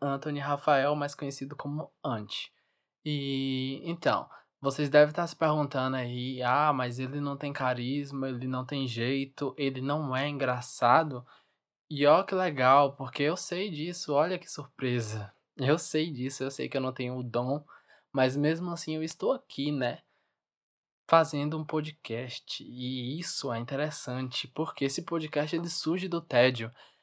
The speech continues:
ele surge da arte de não fazer nada. Por mais que eu não tenha,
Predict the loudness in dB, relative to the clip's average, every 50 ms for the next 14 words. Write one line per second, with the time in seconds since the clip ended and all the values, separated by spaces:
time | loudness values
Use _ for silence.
0 | _ _ -2 -2 0 0 -2 -2 -2 -2 -2 0 0 0 -2 0 -2 -2 0 2
1 | 4 4 4 4 2 0 -2 -6 -6 -4 -2 -2 -2 -2 -2 0 0 0 2 0
2 | 0 -2 0 0 0 0 0 -2 -4 -6 -6 -6 -4 -2 -2 -4 -6 -6 -6 -4
3 | -2 -2 -2 -2 -4 -4 -4 -4 -2 -2 -2 -2 -4 -6 -8